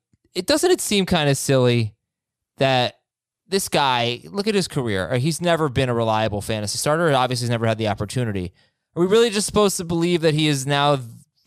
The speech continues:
James White, Tariq Cohen? He's just that guy. He's the best, the premier pass-catching running back in fantasy. I don't know. We know the next three matchups are against teams that are in the top five in yards per game, receiving yards per game allowed.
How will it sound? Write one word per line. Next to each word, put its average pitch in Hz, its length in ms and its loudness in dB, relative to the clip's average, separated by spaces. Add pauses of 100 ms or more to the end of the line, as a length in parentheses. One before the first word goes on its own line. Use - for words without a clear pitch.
(120)
James 139 340 0
White, 131 560 0
Tariq 135 320 -2
Cohen? 131 340 0
He's 123 160 -4
just 135 200 -4 (260)
that 135 300 0
guy. 120 280 0
He's 110 220 -4
the 127 160 -2
best, 113 560 -4
the 123 80 -4
premier 117 460 -2 (360)
pass-catching 131 560 -2
running 127 200 -2
back 120 220 -2
in 113 80 -6
fantasy. 123 560 -2 (540)
I 147 180 0
don't 139 120 2
know. 107 180 0
We 135 160 0
know 170 220 4
the 160 160 2
next 147 280 -4
three 147 180 0
matchups 131 420 -2
are 123 80 0
against 120 320 -4
teams 127 280 -4
that 117 260 -2 (260)
are 123 140 2
in 123 80 0
the 113 60 -4
top 131 340 -2
five 120 500 0
in 110 220 -6 (340)
yards 139 320 0
per 135 120 -4
game, 131 200 -4
receiving 131 320 -4
yards 131 240 0
per 127 120 -4
game 123 180 0
allowed. 120 320 2